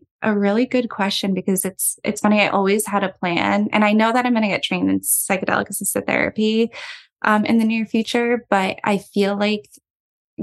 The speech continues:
getting married, there's gonna be, like, a transition in my life of sorts, but not in the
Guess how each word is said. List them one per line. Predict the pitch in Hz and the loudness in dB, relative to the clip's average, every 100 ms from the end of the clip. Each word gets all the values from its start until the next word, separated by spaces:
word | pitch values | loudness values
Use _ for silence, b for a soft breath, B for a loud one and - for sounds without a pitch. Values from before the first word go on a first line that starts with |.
| - | -4
getting | 208 202 202 214 202 | 0 0 2 4 4
married, | 196 196 202 247 285 294 | 2 2 2 4 4 2
there's | 226 214 208 | 2 0 0
gonna | 202 190 | 0 0
be, | 185 196 | 0 0
like, | 196 190 | 0 0
a | - | -2
transition | - 190 185 - 180 220 240 | -2 0 0 -2 -2 0 4
in | 262 | 4
my | 277 | 2
life | 285 285 277 | 0 0 -2
of | 277 | -4
sorts, | - 277 277 285 285 - - B B B - | -2 0 0 0 -4 -6 -8 B B B -2
but | 220 | 2
not | 202 180 - | 4 2 0
in | 190 | 0
the | 185 | -2